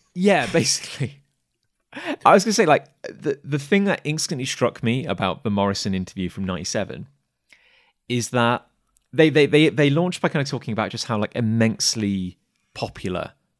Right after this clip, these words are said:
Speaker 2: the J L A run was, like, right out the gate, like, how it just made this massive splash. And interestingly, they make a point that the series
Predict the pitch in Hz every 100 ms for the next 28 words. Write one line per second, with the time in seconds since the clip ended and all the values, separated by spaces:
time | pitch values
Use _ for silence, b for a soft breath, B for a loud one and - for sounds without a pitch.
0 | - 92 104 98 90 90 85 82 85 78
1 | - - - - 92 87 98 98 73 87
2 | - 92 76 - 82 87 98 90 - 101
3 | 92 87 104 101 101 104 - - 98 -
4 | - - _ b b b b b b b
5 | 127 151 170 143 120 107 117 127 - -
6 | 131 104 101 98 - 113 - 135 127 120
7 | 104